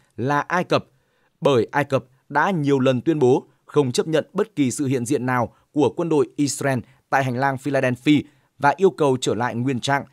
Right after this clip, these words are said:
trước khi cuộc xung đột ở Gaza bắt đầu nổ ra vào tháng mười năm hai nghìn không trăm hai mươi ba. Tại cuộc họp, các quốc gia Ả Rập trong khu vực,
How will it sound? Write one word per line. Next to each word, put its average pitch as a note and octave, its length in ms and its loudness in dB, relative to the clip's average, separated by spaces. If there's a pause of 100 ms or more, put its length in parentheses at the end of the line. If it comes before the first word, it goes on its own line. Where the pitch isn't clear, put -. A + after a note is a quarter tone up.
(180)
trước F#3+ 160 0
khi D3 280 0
cuộc C3+ 200 -2
xung D3+ 140 -8
đột B2 240 0
ở A#2 200 0
Gaza B2+ 420 -4 (220)
bắt G#3+ 160 -4
đầu D3+ 180 4
nổ B2 220 -2
ra C3 220 0
vào A#2 180 -2
tháng C3 200 -8
mười C#3+ 220 2 (240)
năm C#3+ 200 -2
hai D3 160 -6
nghìn A#2+ 240 -2
không B2 260 -4
trăm C3 220 -4
hai C3 180 -4
mươi C3+ 100 -4
ba. C3+ 240 4 (1120)
Tại D#3 140 4
cuộc D3+ 200 -2
họp, C#3+ 260 -2 (160)
các A3 160 4
quốc G#3 140 0
gia E3 140 0
Ả C3 180 0
Rập B2 220 -2
trong C#3+ 160 -4
khu D3+ 140 -2
vực, B2 220 -2